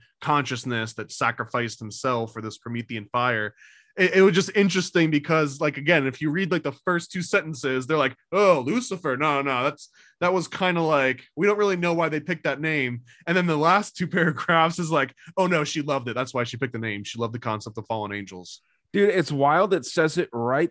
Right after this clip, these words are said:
Speaker 2: on this website. It says, "When Allison Foster Bailey," that was her husband that we didn't really touch on much because he was, uh, uh, not, there's not as much readily available
Speaker 1: Well,
Speaker 2: information.
Speaker 1: well, I wanna, and I wanna point out too that, that that's, that,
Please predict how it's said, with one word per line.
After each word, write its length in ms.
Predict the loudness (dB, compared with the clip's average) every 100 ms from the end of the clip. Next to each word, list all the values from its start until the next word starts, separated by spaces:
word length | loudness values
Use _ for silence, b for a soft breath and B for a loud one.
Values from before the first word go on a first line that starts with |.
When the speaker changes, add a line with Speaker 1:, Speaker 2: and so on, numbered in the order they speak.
| -2
Speaker 2:
on 240 | -2 0
this 200 | -2 -2
website. 580 | -2 -2 -2 -2 -2 -6 _ _ _ _
It 100 | -4
says, 300 | 0 2 2
"When 160 | 0 0
Allison 420 | 0 2 0 -2 -4
Foster 460 | 0 0 -2 -4
Bailey," 340 | 0 2 2 0
that 140 | -4
was 100 | -6
her 80 | -8
husband 440 | -4 -4 -4 -6 -4
that 40 |
we 80 | -2
didn't 180 | -2 0
really 160 | -2 -2
touch 260 | -2 -2
on 120 | -2 -2
much 260 | -2 -4
because 320 | -6 -4 -4
he 100 | -2
was, 320 | -4 -4 -8 -12 -8
uh, 100 | -8 -8 -8
uh, 120 | -6 2
not, 280 | 4 6 4
there's 320 | 0 4 4 6
not 160 | 6
as 100 | 6
much 220 | 4 4
readily 340 | 6 6 8 6
available 360 | 6 6 8
Speaker 1:
Well, 100 | 8
Speaker 2:
information. 260 | 6 4 6
Speaker 1:
well, 80 | 8
I 40 |
wanna, 200 | 8 6
and 80 | 4
I 40 | 6
wanna 160 | 6
point 300 | 4 2 4
out 200 | 2 0
too 200 | -2 -2
that, 260 | 0 0 -2 b b b -2
that 180 | 0 2
that's, 400 | 2 2 -4 _ -2
that, 340 | 0 0 -2